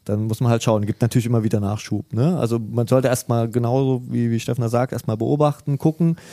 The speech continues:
wo liege ich, auch verschiedene Händler, vielleicht gibt's das gleiche Gerät woanders zu einem günstigeren Preis oder mit einer besseren Ausstattung,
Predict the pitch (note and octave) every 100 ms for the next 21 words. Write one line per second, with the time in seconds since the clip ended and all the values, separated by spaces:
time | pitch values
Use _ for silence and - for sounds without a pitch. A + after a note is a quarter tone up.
0 | - - - C3 A#2+ C3+ D#3+ E3 B2 -
1 | A#2 D#3+ - C3+ C3+ D#3+ D#3 D3+ C3 A#2
2 | B2+ - B2 D3+ C3+ C3 B2+ C3 B2 A#2+
3 | B2+ B2 - B2 A#2+ B2 - C3 B2+ A#2+
4 | A2+ B2+ C#3+ B2+ A#2+ B2+ A2+ B2 A#2+ A2+
5 | C#3 - D3 C#3+ C#3+ C#3